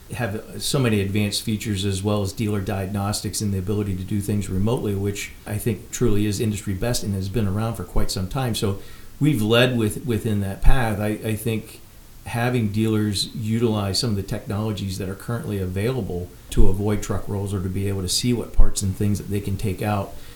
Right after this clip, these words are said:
is still a missed opportunity that we could take advantage of in the adoption of, of those controls and, and what's being registered, I think is still a gap that we can continue to work on. From a commercial standpoint in connected controls,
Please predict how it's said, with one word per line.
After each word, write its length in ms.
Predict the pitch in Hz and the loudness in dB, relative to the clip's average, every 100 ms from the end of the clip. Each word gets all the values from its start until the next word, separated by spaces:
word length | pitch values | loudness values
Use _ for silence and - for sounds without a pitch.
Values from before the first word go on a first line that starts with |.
| - | -10
is 160 | - 101 | -4 0
still 600 | - - 135 127 113 110 | 0 4 6 8 6 4
a 100 | 117 | 0
missed 280 | 110 107 - | -2 -2 -2
opportunity 800 | 107 104 95 - 120 110 95 95 - - - | -4 -2 -2 2 2 2 0 -2 -6 -18 -10
that 160 | - 120 | -4 -2
we 100 | 113 | 0
could 160 | - - | -2 -2
take 180 | 110 | -2
advantage 420 | 101 101 131 120 98 | -2 -2 0 0 -2
of 120 | 101 | 0
in 80 | 107 | 0
the 140 | 104 | 0
adoption 720 | 95 110 123 - - 98 98 - - - - - | 0 -2 -2 -4 -2 0 0 -4 -14 -20 -16 -4
of, 400 | 107 98 101 - | -2 -2 -6 -4
of 140 | 113 | -2
those 220 | 110 107 - | 2 2 2
controls 640 | 107 - 110 101 104 92 | 0 6 8 8 4 -2
and, 180 | - - | -6 -6
and 200 | 104 107 | -4 -4
what's 180 | 107 - | -4 -4
being 320 | 113 101 92 | -2 0 0
registered, 600 | 104 107 107 - 90 92 - - - - | 0 0 -2 -4 -4 -4 -8 -18 -16 -6
I 80 | 104 | -6
think 280 | - 113 | -4 -4
is 100 | 98 - | -2 -2
still 280 | - 113 | 0 0
a 60 | 98 | 0
gap 300 | 92 101 95 | 0 -2 -2
that 180 | 101 - | -6 -4
we 120 | 107 | -4
can 160 | 101 101 | -2 -4
continue 460 | 95 - 110 101 | -4 0 0 2
to 80 | 95 | 0
work 260 | 95 110 - | 0 0 0
on. 280 | 95 92 98 - - - - | 0 -2 -4 -10 -14 -14 -2
From 180 | 131 | 0
a 80 | 117 | 0
commercial 460 | - 131 175 208 185 | 0 2 4 2 0
standpoint 540 | - 113 101 107 107 | 0 2 0 0 -2
in 80 | 101 | -2
connected 420 | - 104 - 92 | -2 -4 -4 -8
controls, 500 | - - 113 104 101 | -10 -4 -2 0 -2